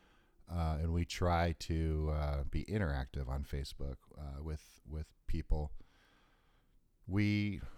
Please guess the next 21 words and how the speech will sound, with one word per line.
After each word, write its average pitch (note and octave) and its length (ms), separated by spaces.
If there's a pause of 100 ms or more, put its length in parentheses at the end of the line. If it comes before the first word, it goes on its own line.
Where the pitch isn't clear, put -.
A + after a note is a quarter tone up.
we A2 120
do A2+ 160
ra-, G2+ 200
you G#2 120
know, G2 100
we G#2 80
did G2+ 160
radio F2 380
ads, D#2+ 480 (180)
uh, D#2 380 (1600)
at E2 160
one E2+ 200
point. D#2+ 440
We F2+ 140
do, F2+ 160 (160)
we G#2+ 100
do B2+ 140
some G#2+ 160
print E2+ 280
ads. D#2 540
Um, D#2 560